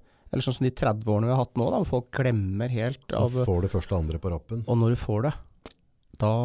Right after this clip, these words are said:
Speaker 1: skal jeg love deg at flere kommer til å daue enn noen gang før, fordi vi er for mange mennesker på jorden,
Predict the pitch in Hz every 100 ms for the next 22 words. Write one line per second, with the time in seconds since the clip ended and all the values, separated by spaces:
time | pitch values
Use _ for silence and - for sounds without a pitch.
0 | 120 - - 117 98 85 101 107 - -
1 | 98 104 113 101 107 104 90 85 107 107
2 | 107 98 98 113 120 135 - - 107 101
3 | 107 - 87 113 - 113 110 110 95 -
4 | 117 110 156